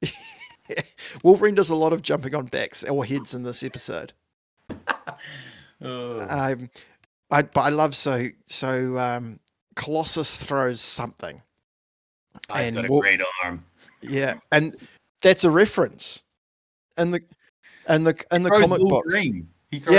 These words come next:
Speaker 1: in the co-
Speaker 2: Wolverine.
Speaker 1: in the comic books, he throws Wolverine at, uh, enemies, in particular Sentinels,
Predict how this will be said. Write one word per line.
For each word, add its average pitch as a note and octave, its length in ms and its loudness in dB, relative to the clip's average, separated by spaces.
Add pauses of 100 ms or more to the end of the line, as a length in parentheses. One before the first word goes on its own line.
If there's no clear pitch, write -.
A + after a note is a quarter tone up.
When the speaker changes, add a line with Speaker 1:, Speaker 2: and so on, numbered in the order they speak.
Speaker 1:
in F#3 60 6
the F#3 60 2
co- - 100 0
Speaker 2:
Wolverine. - 540 -6 (580)
Speaker 1:
in G3 100 4
the G#3+ 80 4
comic G3 300 2
books, D3 280 0
he C#3+ 120 -4
throws D3 340 0
Wolverine C3+ 500 0 (220)
at, D3 260 -4 (1080)
uh, A#2+ 380 0
enemies, D3 640 0
in F3 80 -2
particular F#3+ 480 2
Sentinels, E3+ 840 -2